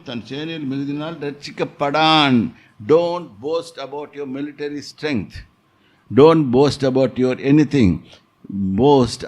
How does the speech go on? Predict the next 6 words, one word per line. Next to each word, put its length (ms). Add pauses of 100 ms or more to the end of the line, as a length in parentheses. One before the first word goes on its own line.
about 440 (1080)
how 140 (220)
much 280
you 100
know 260
God 380